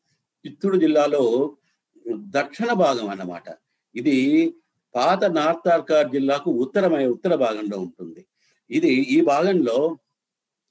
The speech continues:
ఉన్నటువంటి కొట్రకోన అనే పల్లెటూరులో పుట్టాడు ఆయన. ఆయనకి వాళ్ళ నాన్న పేరు చెంగల్వరాయుడు,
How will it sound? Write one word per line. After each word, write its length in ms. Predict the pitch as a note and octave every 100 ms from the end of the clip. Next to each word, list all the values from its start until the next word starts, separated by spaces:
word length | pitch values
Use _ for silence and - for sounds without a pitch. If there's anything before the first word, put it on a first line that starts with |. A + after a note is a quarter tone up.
| -
ఉన్నటువంటి 560 | C#3 C#3+ C3 B2+ B2 -
కొట్రకోన 640 | - C#3+ F3+ F#3+ F#3 D#3+
అనే 300 | D#3+ D3 C#3+
పల్లెటూరులో 600 | C3+ - A#2+ C#3+ C#3 A#2+
పుట్టాడు 400 | C3+ G#2+ G#2+ G#2
ఆయన. 300 | F#2 F2 F#2 F#2 _ _ _ _
ఆయనకి 640 | A2+ C#3+ C#3 C#3 C3+ C3 B2
వాళ్ళ 260 | A2+ B2 A#2+
నాన్న 340 | A#2+ C3+ E3
పేరు 300 | F3 D#3 D3+
చెంగల్వరాయుడు, 1040 | C#3 C#3+ C3+ D3+ D3+ D3 D3 D3 D3+ F#3